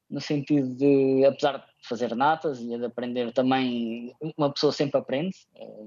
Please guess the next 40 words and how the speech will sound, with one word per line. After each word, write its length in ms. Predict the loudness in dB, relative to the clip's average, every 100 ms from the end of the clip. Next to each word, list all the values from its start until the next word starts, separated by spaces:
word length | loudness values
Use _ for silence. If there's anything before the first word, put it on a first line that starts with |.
| _ _ _
aprendi 240 | _ -4 -4
a 40 |
fazer 200 | -4 -2
massa, 360 | 2 4 2 0
e 80 | -4
isso 180 | -4 -2
também 280 | 0 2 0 -6
deu 180 | -2 0
um 120 | 0
boost 240 | -2 -4 -6
que 240 | _ -4
nós 160 | -2 -2 -8 _ _
chegámos 400 | -16 -4 -2 -2 -6
a, 40 | -6 -6
a 60 |
vender 420 | -4 -2 0 0 0
no, 600 | -2 -4 -4 -6 -10 -14 _ _ _ _ _
nos 140 | -4 2
mercados. 500 | 2 4 0 0 -20 _ _ _ _ _ _
Aqui 380 | 0 4 6 6
eu 80 | 4
gostei 240 | 2 0
muito 420 | 0 2 0 -2 0
da, 560 | 2 4 4 2 0 -8 -20 -20 _ _
do, 240 | 2 4
dos 200 | 2 -2
mercados 440 | 0 0 0 -2 -2
deles, 240 | 2 2
porque 260 | 0 -12 -12
são, 760 | -6 -2 0 0 0 -2 -4 -6 -8
eh, 180 | -6 -6 -10 -16 -18 _ _ _ _
essa 200 | 0 2 2
cultura 480 | 2 2 4 4 6
que 100 | 0
eles 120 | 0
têm 220 | -2 0
do 120 | 0
mercado, 360 | 0 0 0 0
as 80 | -4
pessoas, 440 | -4 0 2 0